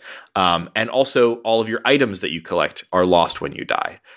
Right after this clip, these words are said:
Um, and also, similar to Dark Souls, when you do that, you sort of drop that X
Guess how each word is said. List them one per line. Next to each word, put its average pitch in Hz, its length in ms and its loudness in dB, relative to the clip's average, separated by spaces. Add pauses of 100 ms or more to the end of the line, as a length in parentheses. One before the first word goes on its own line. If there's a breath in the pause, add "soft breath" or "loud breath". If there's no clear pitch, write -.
Um, 90 200 -4
and 123 180 0
also, 165 320 4
similar 107 380 -2
to 98 100 -8
Dark 82 240 -4
Souls, 82 300 -4
when 104 180 -2
you 110 160 -2
do 147 280 0
that, 90 280 2
you 101 100 -6
sort 98 200 -4
of 82 160 -12
drop 101 540 2
that 98 200 2
X 92 240 -6